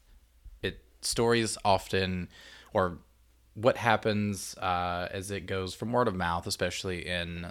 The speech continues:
small towns, uh, and as time goes, uh,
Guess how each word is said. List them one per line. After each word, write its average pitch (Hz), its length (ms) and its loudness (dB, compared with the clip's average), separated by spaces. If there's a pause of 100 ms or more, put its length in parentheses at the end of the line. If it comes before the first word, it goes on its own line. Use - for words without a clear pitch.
small 85 320 -2
towns, 85 640 -2 (500)
uh, 90 220 0
and 104 100 0
as 107 100 0
time 117 320 4
goes, 92 840 0
uh, 90 400 0